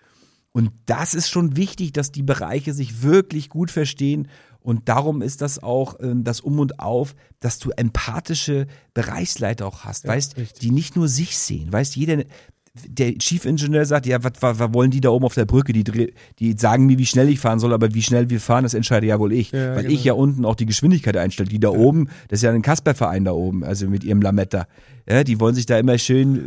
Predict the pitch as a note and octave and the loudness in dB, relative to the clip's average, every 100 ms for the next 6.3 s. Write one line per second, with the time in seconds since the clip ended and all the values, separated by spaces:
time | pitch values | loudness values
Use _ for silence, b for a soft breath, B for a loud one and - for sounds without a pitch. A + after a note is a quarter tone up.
0 | G#2+ A#2 B2 - C3+ D#3 E3 D3 C#3+ E3 | -4 0 0 0 0 2 2 4 6 6
1 | D#3 C#3+ C3+ B2 C#3+ C#3+ D3+ F3 E3+ D#3+ | 2 -2 -2 2 2 4 4 4 2 -2
2 | C#3+ C#3+ C3 - B2 C#3+ E3+ D#3 E3 E3 | 2 2 2 2 2 4 4 4 4 4
3 | E3 F3 E3+ B B B - A#2+ F#3 G#3 | 2 0 -6 B B B -2 4 4 4
4 | E3+ A#3+ D4 A#3+ B2 G2+ G2 - A3+ - | 2 0 2 2 2 0 0 2 2 2
5 | - B B - C#3+ C3+ - F3 F#3 E3+ | -8 B B 2 4 4 4 4 4 2
6 | E3 D3+ - | 4 4 2